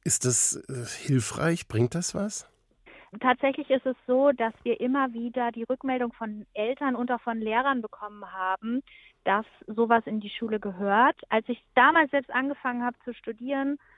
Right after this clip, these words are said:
Speaker 2: gab es eine Schülerin, die auf Twitter sich darüber beschwert hat, dass sie ja eine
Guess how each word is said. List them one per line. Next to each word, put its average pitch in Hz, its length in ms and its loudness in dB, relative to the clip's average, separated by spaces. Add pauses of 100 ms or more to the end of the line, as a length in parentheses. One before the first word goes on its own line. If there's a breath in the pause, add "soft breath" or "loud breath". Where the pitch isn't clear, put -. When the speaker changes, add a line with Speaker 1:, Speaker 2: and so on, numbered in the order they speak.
(300 soft breath)
Speaker 2:
gab 220 280 0
es 294 140 -6
eine 226 240 -8
Schülerin, 254 580 -2
die 233 160 -6
auf 214 240 -4 (120)
Twitter 233 760 -2 (240 soft breath)
sich 226 140 -8
darüber 220 300 0
beschwert 214 460 -4
hat, 226 200 -4
dass 208 200 -6
sie 220 140 -6
ja 196 440 2
eine 180 760 -4